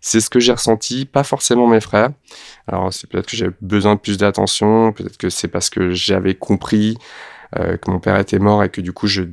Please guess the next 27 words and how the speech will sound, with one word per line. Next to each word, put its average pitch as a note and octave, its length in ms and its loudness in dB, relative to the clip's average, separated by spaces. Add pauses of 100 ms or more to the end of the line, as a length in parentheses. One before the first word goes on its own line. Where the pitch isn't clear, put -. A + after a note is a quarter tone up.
(140)
réclamais G#2 880 2 (380)
en G#2 80 0
silence G#2+ 580 2 (400)
<laughs> - 400 -10
cette - 240 0
attention, G2 460 2
alors G2 180 2
que - 100 -2
mes F#2+ 200 -2
frères, G#2+ 340 0
eux, G#2+ 300 4
euh, F#2+ 240 0 (400)
étaient, F#2 400 -2
euh, F2+ 100 0
peut-être - 480 -4
pas G2 220 0
certains. A2 1080 4
Enfin, F#2+ 220 -6
voilà. F2 240 -6 (100)
Bon, F#2 160 -8
ils F2+ 120 -6
étaient F2+ 120 -8
dans F#2+ 120 -2
l'incertitude, F#2+ 520 -6
ce - 120 -4
qui - 180 -6
est F#2 100 -4